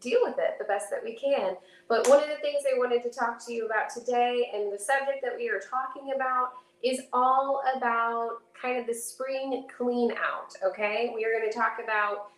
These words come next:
what do we need to do physically, what do we need to do emotionally, and what do we need to do on a futuristic planning concept, okay? So before we get started and into that,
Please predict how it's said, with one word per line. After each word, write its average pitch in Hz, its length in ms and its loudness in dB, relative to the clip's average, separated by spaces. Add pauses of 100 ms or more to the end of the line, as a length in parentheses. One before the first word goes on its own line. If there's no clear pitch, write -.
(320)
what 226 300 8
do 285 100 6
we 277 140 0
need 262 180 -2
to 240 160 -10
do 226 220 -4
physically, 277 880 2
what 214 180 0
do 214 100 2
we 214 80 -2
need 208 200 2
to 180 100 -12
do 175 160 -2
emotionally, 226 800 -2
and 196 140 0
what 196 380 0
do - 100 -6
we 196 140 -8
need 185 280 -2
to - 220 -14
do 185 320 -6 (280)
on 180 340 -2 (140)
a 180 480 2 (480)
futuristic 214 800 2
planning 202 340 4
concept, 170 800 -4
okay? 190 540 2 (200)
So 220 280 6
before 285 380 4
we 311 100 2
get 190 180 2
started 254 380 2
and 226 160 0
into 269 320 0
that, 254 360 2